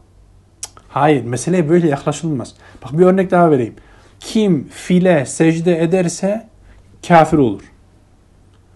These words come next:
Kim bir file secde ederse müşrik olur. Böyle bir ayet var mı? Yok. Peki ibadet niyetiyle biri şimdi bir file kalkıp secde ederse o zaman kafir olmuyor mu? Müşrik olmuyor mu?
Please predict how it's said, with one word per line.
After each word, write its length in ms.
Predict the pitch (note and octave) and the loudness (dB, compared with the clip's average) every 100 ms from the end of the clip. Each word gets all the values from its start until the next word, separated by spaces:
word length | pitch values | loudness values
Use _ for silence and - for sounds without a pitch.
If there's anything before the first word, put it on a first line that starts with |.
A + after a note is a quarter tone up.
| _ _ _ - | _ _ _ -14
Kim 380 | - G#3+ G3 D#3+ | -4 0 2 2
bir 160 | F#3 | 2
file 500 | E3 - E3 C#3+ A2+ - | 0 -2 0 0 -2 -8
secde 420 | - D#3 D#3+ E3+ | 2 4 4 0
ederse 540 | F3 F#3+ F3 - A#3 - | 0 -2 -4 -6 -10 -4
müşrik 400 | D#3+ D3+ - F3+ | -2 -2 -4 -4
olur. 220 | C#3+ A#2+ | -2 2
Böyle 200 | C#3+ E3+ | 4 4
bir 120 | F3 | 2
ayet 220 | F3 F#3 G3+ | -2 -2 0
var 140 | A3+ | -2
mı? 200 | G#3+ C4 - _ _ _ _ _ | -2 -10 -14 _ _ _ _ _
Yok. 300 | F#3+ D3 - - _ _ | 2 2 0 -20 _ _
Peki 200 | - D#3+ | -6 -4
ibadet 520 | D#3 D#3+ D#3 E3+ G3+ G3+ | -2 2 4 4 2 0
niyetiyle 420 | F3+ F3 D3 C3+ | 0 2 0 2
biri 140 | E3 | 0
şimdi 260 | F3 F#3 E3 | 0 -2 -2
bir 60 | |
file 280 | D#3+ - E3+ | -2 -2 -2
kalkıp 280 | E3+ D#3 E3 | -2 -4 -4
secde 320 | - D#3 E3 | -2 -2 -2
ederse 320 | D#3+ F3 E3+ | -2 -2 -2
o 60 | D#3+ | -4
zaman 140 | E3 | -2
kafir 320 | D3+ E3 D#3 F#3+ | -2 -4 -4 0
olmuyor 320 | G3+ F#3 D3+ | 2 2 0
mu? 180 | A2+ - | -4 -10
Müşrik 320 | C#3 - E3 | -12 -8 -6
olmuyor 320 | F#3+ G3+ D3+ | -6 -4 -6
mu? 80 | G2+ | -8